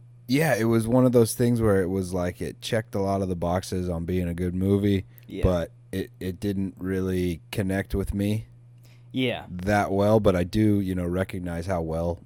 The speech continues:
Speaker 1: made it was and,
Speaker 2: Mm-hmm.
Speaker 1: and kind of its strengths. And I, I liked some of the violence in it, which I, which I <laughs> found, I was a bit shocked at how,
Speaker 2: Yeah, me
Speaker 1: uh,
Speaker 2: too.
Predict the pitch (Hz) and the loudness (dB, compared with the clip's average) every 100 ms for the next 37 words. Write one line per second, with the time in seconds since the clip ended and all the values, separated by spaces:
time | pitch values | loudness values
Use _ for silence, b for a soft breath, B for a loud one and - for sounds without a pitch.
0 | - 87 90 90 90 90 90 87 - 110 | -8 -4 -4 -4 -2 -2 -2 -6 -8 -8
1 | 113 120 - - - - - 85 95 87 | -8 -12 -20 -20 -20 -16 -12 -4 -2 -2
2 | 85 - 85 - - - 92 87 95 - | -6 -8 -10 -8 -8 -4 -2 0 -2 -6
3 | - - - - 85 82 80 71 - 85 | -16 -20 -18 -10 -8 -6 -6 -6 -6 -6
4 | 85 87 85 - 90 90 82 80 80 92 | -2 -4 -6 -8 -6 -4 -4 -2 0 2
5 | 98 98 - 101 104 - 90 87 - 80 | 2 0 -2 -2 -2 -4 -6 -6 -6 -8
6 | - - 90 90 90 87 - 107 - 120 | -8 -8 -6 -4 -4 -6 -4 -4 -2 -4
7 | B B B - 98 98 104 - - 87 | B B B -2 0 4 2 2 0 0
8 | 90 - 90 - 95 151 143 120 139 - | -2 -2 -6 -4 0 4 4 2 0 0
9 | 147 117 | 0 0